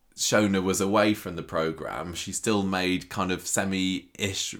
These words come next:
mini regular appearances, 'cause I think they filmed a couple of scenes before she went of, like, her in the, in the hospital in Leeds and everything. So it was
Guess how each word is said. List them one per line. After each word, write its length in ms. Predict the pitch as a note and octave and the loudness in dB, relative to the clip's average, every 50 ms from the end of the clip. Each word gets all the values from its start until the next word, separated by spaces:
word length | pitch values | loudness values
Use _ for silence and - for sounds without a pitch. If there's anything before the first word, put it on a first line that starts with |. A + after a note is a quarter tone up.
| - - - | -16 -18 -10
mini 360 | F#2 G2 G2+ G2 F#2+ F#2+ G2 | -6 -2 0 0 2 2 0
regular 460 | F#2 G2 F#2 F2+ - G#2+ F#2+ G2 G2 G2 | 2 0 0 -2 -2 -2 0 2 2 2
appearances, 600 | F#2+ - A2+ G2+ G2 G2 G2 - F#2 G#2 G#2 G#2 | 2 2 2 2 2 2 0 0 0 0 0 0
'cause 100 | - A2+ | 0 -2
I 60 | G2+ | -2
think 200 | - B2+ A2 F#2 | -2 -2 -4 -2
they 120 | F#2+ F#2+ F#2 | -2 -4 -4
filmed 300 | - - G2+ F#2 F#2 F#2 | -4 -4 -4 -4 -4 -6
a 60 | F2 | -6
couple 280 | - G2+ E2+ - F#2+ | -4 -4 -4 -4 -4
of 60 | F#2 - | -4 -2
scenes 280 | - F#2+ F#2 F2+ E2 | -2 -2 -4 -4 -6
before 280 | F#2+ F2+ - G#2 F#2 E2 | -8 -8 -6 -4 -4 -4
she 140 | - G2 F2+ | -4 -4 -4
went 240 | F#2+ G2 F2+ D2+ C2 | -2 -2 -4 -4 -6
of, 80 | C2+ | -8
like, 200 | D#2 D#2 D#2 D#2+ - | -6 -6 -6 -6 -6
her 300 | F2+ F#2 E2 E2+ E2 E2 | -4 -2 -2 0 0 -2
in 160 | D#2+ D#2+ D#2+ | -4 -4 -4
the, 200 | D#2+ D#2+ D#2+ D#2+ - - - - _ - | -4 -4 -4 -6 -8 -16 -20 -20 _ -14
in 80 | - E2+ | -10 -8
the 60 | E2+ | -6
hospital 420 | F2 F2 - - F#2 D#2 E2+ E2+ | -6 -6 -6 -6 -8 -6 -4 -4
in 140 | D#2+ D#2+ E2+ | -4 -4 -2
Leeds 280 | F2+ F2+ F2+ E2 - D#2+ | -2 -2 -2 -2 -4 -6
and 120 | D#2 D#2 | -6 -6
everything. 580 | D2+ C#2 D2 D2 - - - - A1+ C2 D2+ D#2 | -6 -6 -8 -10 -10 -10 -12 -10 -10 -10 -8 -8
So 240 | - E2+ E2 D#2+ | -6 -4 -2 -2
it 140 | E2+ D#2 D2 | -4 -4 -6
was 240 | D#2 E2 E2 - - | -6 -6 -6 -8 -8